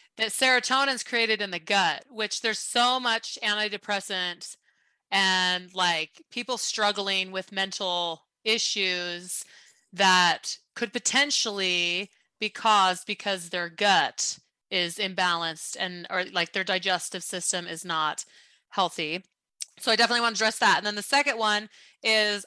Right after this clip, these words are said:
I had no idea that you could get inflammation in your brain, and that's what causes fogginess. So,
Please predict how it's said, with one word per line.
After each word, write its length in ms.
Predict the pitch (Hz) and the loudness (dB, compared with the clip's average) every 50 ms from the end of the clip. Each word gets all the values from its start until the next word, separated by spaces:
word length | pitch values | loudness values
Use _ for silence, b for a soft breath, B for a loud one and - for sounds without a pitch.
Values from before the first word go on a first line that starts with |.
| _ - | _ -2
I 80 | 247 | 0
had 180 | 254 277 285 233 | 0 0 0 -2
no 220 | 269 269 269 277 | -2 -2 0 0
idea 440 | 277 285 285 - 277 294 294 285 277 | 0 0 0 -2 -4 -4 -2 -2 -2
that 100 | 247 226 | -4 -6
you 120 | 226 226 220 | -8 -8 -10
could 180 | - 247 208 | -10 -10 -6
get 140 | - 233 220 | -4 -4 -4
inflammation 640 | - 220 220 233 220 - 254 247 247 240 240 - 247 226 | -4 -6 -8 -8 -8 -12 -6 -4 -2 -2 -2 -2 -2 -4
in 140 | 220 220 | -6 -6
your 140 | 208 190 185 | -4 -6 -6
brain, 560 | 170 - 190 170 190 220 240 247 233 208 175 | -8 -10 -8 -2 0 2 2 2 2 2 0
and 140 | 160 165 175 | -2 -2 0
that's 180 | 185 196 202 - | 0 -2 -2 -2
what 120 | 233 - | -8 -10
causes 420 | - - 208 208 208 185 180 - - | -4 -2 0 0 -2 -2 -6 -10 -6
fogginess. 600 | - - 208 226 240 202 190 170 147 123 - - | 0 2 4 4 4 2 0 -6 -6 -8 -8 -8
So, 460 | - - - 220 214 208 202 196 185 | -6 -2 2 4 4 4 4 2 0